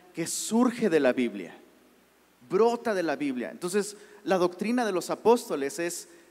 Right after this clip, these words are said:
aquella que brota, que emana, que surge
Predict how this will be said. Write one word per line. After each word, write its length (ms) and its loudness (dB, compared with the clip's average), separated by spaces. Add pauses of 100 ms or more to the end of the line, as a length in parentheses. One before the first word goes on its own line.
(520)
aquella 480 0
que 360 -4 (680)
brota, 400 4
que 240 0
emana, 500 -4
que 120 -6
surge 680 -4